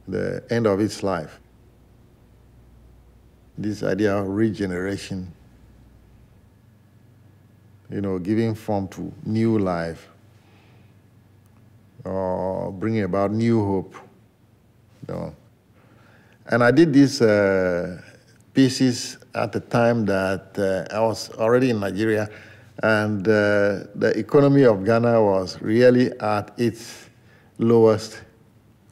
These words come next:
point, you know, and, uh, I thought that that was my own way of, of, uh, affirming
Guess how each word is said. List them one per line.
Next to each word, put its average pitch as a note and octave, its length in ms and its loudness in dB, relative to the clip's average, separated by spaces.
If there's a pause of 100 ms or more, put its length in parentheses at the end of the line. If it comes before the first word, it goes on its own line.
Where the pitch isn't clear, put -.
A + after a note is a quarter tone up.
(140)
point, F2 460 -6 (1400)
you - 160 -4
know, G2 400 -2 (240)
and, G#2 580 -4 (220)
uh, A2 380 2
I G#2+ 120 -6
thought B2+ 280 0
that A2 160 4
that A#2+ 80 4
was A2 220 0
my G2 320 0
own B2 360 2
way A#2 280 6
of, G2 380 -4 (640)
of, G2 400 -2
uh, F#2 320 -2 (100)
affirming B2 880 0